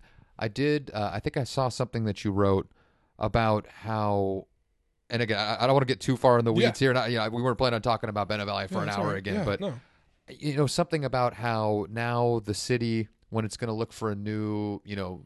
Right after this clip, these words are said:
Speaker 1: leaseor for, for the golf course, they want somebody that's gonna come in and cover all of these expenses
Speaker 2: Yeah.
Speaker 1: out of pocket, like the new irrigation system, which they've been earmarking money for, for years and
Speaker 2: Mm-hmm.
Speaker 1: years and years. They, in theory, should have hundreds of thousands of dollars set aside just for this project that
Speaker 2: Yep.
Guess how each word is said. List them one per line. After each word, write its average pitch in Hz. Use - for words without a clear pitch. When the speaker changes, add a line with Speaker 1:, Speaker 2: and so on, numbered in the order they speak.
Speaker 1:
leaseor 110
for, 98
for 107
the 98
golf 104
course, -
they 139
want 143
somebody 143
that's 120
gonna 120
come 120
in 117
and 98
cover 143
all 110
of 113
these 117
expenses 110
Speaker 2:
Yeah. 131
Speaker 1:
out 127
of 107
pocket, 120
like 98
the 104
new 98
irrigation 104
system, 107
which 101
they've 95
been 92
earmarking 98
money 98
for, 95
for 92
years 95
and -
Speaker 2:
Mm-hmm. 95
Speaker 1:
years 92
and 95
years. 104
They, 92
in 92
theory, 104
should 95
have 92
hundreds 101
of 95
thousands 95
of 95
dollars 95
set 98
aside 92
just -
for -
this 95
project 101
that 92
Speaker 2:
Yep. -